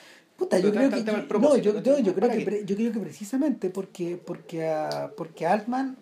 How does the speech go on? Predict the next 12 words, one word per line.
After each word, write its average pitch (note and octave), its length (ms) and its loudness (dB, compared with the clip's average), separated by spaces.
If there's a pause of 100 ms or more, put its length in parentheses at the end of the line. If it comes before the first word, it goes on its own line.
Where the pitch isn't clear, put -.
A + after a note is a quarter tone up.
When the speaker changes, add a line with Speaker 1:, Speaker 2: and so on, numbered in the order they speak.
(100)
Speaker 1:
a E3+ 140 -2
Altman A#3 360 0
le, G3 120 0 (340)
a E3+ 140 -8
Altman A3 440 -2
le E3 200 -6
atraía, G#3 680 -4
le E3 120 -10
atraía E3+ 380 -8
muchísimo G3 560 -4
la A#3 80 0
impostura. A3+ 580 -6